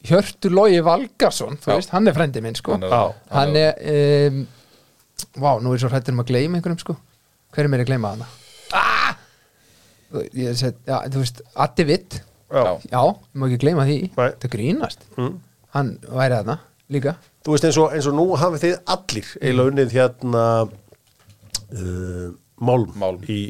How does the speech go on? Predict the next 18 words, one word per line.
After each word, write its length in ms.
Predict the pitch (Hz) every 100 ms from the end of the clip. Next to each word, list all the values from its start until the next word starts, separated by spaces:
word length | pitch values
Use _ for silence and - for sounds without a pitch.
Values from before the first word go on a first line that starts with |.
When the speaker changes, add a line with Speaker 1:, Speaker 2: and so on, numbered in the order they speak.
| 104
Speaker 3:
í 100 | 95 - _ 117
försýtunni, 460 | 113 101 85 78 82
nema 180 | 117 131
Speaker 1:
Mm. 40 |
Speaker 3:
Frikki. 260 | 110 107 90 _ _ _ _
Speaker 1:
Já. 120 | 120 107
Speaker 3:
Þú 80 |
veist, 100 | 117
þegar 180 | 147 127
þið 200 | 151 151
eru 100 | 151
að 340 | 139 131 127 123 - _ _ _ _ _ _ _
deila 580 | 143 135 131 123 120 117
Speaker 1:
Mm. 60 |
Speaker 3:
tímanum, 500 | 127 123 123 117 113 107
lyfta 300 | 110 - 110
Málmi, 640 | 107 110 107 107 104 110
Speaker 1:
Mhm. 100 | 123